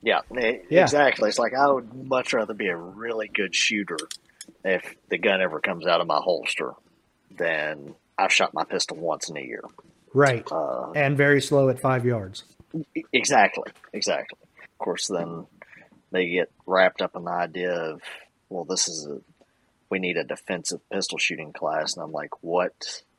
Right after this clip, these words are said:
Speaker 1: is your defensive pistol shooting class teaching you?" 'Cause if they're teaching you shooting slowly at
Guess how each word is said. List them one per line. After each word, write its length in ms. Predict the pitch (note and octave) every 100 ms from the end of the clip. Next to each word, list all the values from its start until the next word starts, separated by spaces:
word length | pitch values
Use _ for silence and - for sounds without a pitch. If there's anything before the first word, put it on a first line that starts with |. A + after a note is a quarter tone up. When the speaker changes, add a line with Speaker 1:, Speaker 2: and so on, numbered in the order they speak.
| -
Speaker 1:
is 120 | -
your 120 | E2
defensive 500 | - - E2 E2 -
pistol 280 | - F#2 -
shooting 280 | - E2 D2+
class 300 | C#2 C#2 C2+
teaching 380 | - - - -
you?" 160 | - - - - - _ _ _ _
'Cause 600 | - C#2 A#1+ - - - - _ _ _ _ _ _ -
if 120 | G2+
they're 120 | - F2
teaching 460 | - G#2+ - G2
you 520 | F2+ F2+ F2+ F2 D#2 - _ -
shooting 420 | - G2 F#2+ E2+
slowly 560 | - F#2 F2 F2 E2
at 100 | D#2+